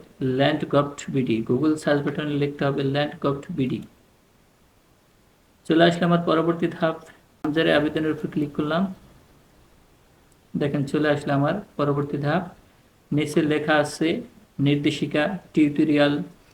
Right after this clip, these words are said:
নামজারি আবেদন, খসড়া আবেদন, আবেদনের সর্বশেষ অবস্থা। তা যেহেতু আমি, আম, নামজারির জন্য আবেদন করব বা মিউটেশনের জন্য আবেদন করব, তার জন্য নামজারি আবেদনের উপর ক্লিক।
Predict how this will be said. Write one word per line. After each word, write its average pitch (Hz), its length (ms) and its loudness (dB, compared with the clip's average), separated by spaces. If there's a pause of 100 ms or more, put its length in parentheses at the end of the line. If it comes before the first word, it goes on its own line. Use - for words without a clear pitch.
(400)
নামজারি 139 380 2
আবেদন, 147 640 0
খসড়া 143 360 0
আবেদন, 151 460 -2 (160)
আবেদনের 143 400 0
সর্বশেষ 139 560 -4
অবস্থা। - 440 -8 (680)
তা 143 80 -2
যেহেতু 165 400 4
আমি, 170 340 2 (520)
আম, 139 540 -2
নামজারির 156 500 2
জন্য 160 200 -2
আবেদন 156 380 0
করব 156 280 -2
বা 147 160 -4
মিউটেশনের 147 480 -2
জন্য 147 200 -2
আবেদন 143 360 -2
করব, 147 280 -4 (100)
তার 139 180 2
জন্য 151 280 -2
নামজারি 147 680 0
আবেদনের 143 400 0
উপর 143 240 -4
ক্লিক। 123 260 0